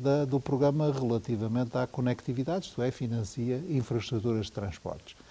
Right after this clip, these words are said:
Estamos a falar dessas coisas, portanto, não estamos a falar de abstrações.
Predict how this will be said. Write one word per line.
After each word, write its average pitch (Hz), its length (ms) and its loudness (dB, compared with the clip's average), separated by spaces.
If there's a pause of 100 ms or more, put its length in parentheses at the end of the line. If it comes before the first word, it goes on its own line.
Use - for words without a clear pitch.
(140)
Estamos 123 340 6
a 147 60 12
falar 156 340 6
dessas 156 480 6
coisas, 107 440 4
portanto, - 300 -6
não 104 120 0
estamos 117 320 2
a 120 60 6
falar 127 320 4
de 117 100 4
abstrações. - 760 -4